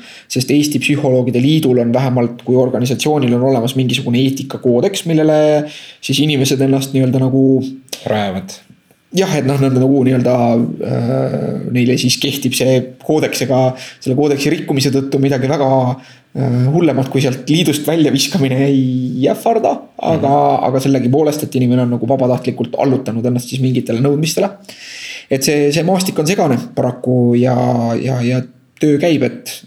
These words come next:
Speaker 1: et, et seda selgemaks teha, aga, aga see kõik võtab aega.
Speaker 2: Okei, aga see on, <clears throat> äh, psühholoogi, äh, õpingutele minnes, enne kui sa selle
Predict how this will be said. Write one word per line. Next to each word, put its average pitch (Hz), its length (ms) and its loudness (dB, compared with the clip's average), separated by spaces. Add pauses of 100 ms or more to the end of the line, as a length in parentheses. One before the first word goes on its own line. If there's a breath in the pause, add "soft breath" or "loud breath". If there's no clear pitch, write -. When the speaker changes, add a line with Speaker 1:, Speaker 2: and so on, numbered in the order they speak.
Speaker 1:
et, - 360 -10
et - 260 -4
seda 127 240 0
selgemaks 143 500 0
teha, 135 320 0
aga, 135 220 0 (640 loud breath)
aga 131 100 -8
see 135 120 0
kõik 139 180 0
võtab 131 220 0
aega. 92 180 -2 (180)
Speaker 2:
Okei, 98 640 -10
aga 123 200 0
see 147 120 0
on, 139 160 0 (340)
<clears throat> - 300 -8
äh, 95 360 -2
psühholoogi, 107 760 0 (500)
äh, 87 200 0
õpingutele 82 720 -2
minnes, 82 500 -2 (340 loud breath)
enne 95 260 2
kui 85 120 -2
sa 87 80 -6
selle 85 300 0